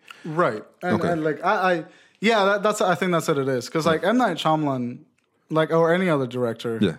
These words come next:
Speaker 1: like, even Scorsese.
Speaker 2: Yeah.
Speaker 1: Chris, Scorsese can make a one movie.
Speaker 2: He could.
Speaker 1: He won't do it
Speaker 2: No.
Speaker 1: 'cause he's good.
Speaker 2: Yeah.
Speaker 1: But he, like, he's in the industry.
Speaker 2: Mm.
Speaker 1: His movies are feature releases,
Speaker 2: Mm.
Speaker 1: and he could conceivably make a movie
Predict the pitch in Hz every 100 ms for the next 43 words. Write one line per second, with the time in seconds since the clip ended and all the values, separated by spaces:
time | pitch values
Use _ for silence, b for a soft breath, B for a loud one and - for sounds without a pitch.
0 | - 143 139 202 165 - 127 135 143 120
1 | 107 - 85 - - 214 208 - 208 214
2 | 339 381 320 156 185 143 117 135 127 120
3 | 170 104 - _ 113 127 185 156 139 196
4 | 202 120 143 170 101 98 123 208 180 139
5 | 110 - - 127 85 - 104 202 - B
6 | B B B - 170 151 139 - - 180
7 | 170 147 - - 156 151 139 - 160 175
8 | 202 180 135 120 135 147 - 85 95 127
9 | 117 139 156 175 175 170 185 185 143 120
10 | 123 120 87 98 104 - 139 139 139 -
11 | 139 131 190 202 185 160 147 147 135 123
12 | 120 123